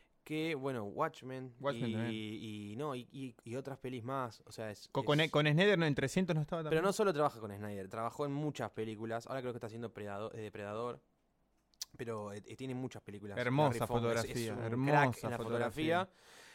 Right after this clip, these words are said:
Speaker 1: Y, y, y Jordan Buck Roberts lo que hace es, eh, jugársela. O sea, vos ves los planos, hay un plano que es tipo subjetiva del misil cuando lo tiran y cae. Eh, el trescientos sesenta en el helicóptero cuando empe-, aparece Kong,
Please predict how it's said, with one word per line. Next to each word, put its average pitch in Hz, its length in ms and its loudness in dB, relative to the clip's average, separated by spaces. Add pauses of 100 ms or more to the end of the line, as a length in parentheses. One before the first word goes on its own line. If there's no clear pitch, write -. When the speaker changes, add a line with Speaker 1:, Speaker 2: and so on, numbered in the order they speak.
(260)
Speaker 1:
Y, 156 420 -2
y, 139 580 -4
y 143 60 -4
Jordan 196 300 0
Buck 185 140 0
Roberts 202 380 4
lo 151 140 2
que 160 120 -2
hace 185 240 2
es, 147 140 -2
eh, 123 400 2
jugársela. 156 880 0 (180)
O 117 80 -8
sea, 131 500 0 (240)
vos 180 120 -2
ves 220 120 4
los 170 140 2
planos, 190 320 0
hay 196 100 0
un 185 100 0
plano 185 260 0
que 151 60 -2
es 156 80 -4
tipo 156 220 -6
subjetiva 143 440 -4
del 135 120 2
misil 156 420 -4
cuando 135 220 -2
lo 110 120 -2
tiran 139 460 -4 (320)
y 123 120 -12
cae. 151 480 2 (420)
Eh, 127 380 4
el 131 160 2
trescientos 190 300 2
sesenta 180 180 0
en 165 80 2
el 127 160 0
helicóptero 135 640 0
cuando 117 320 0
empe-, 104 100 -4
aparece 120 520 -2
Kong, 143 420 2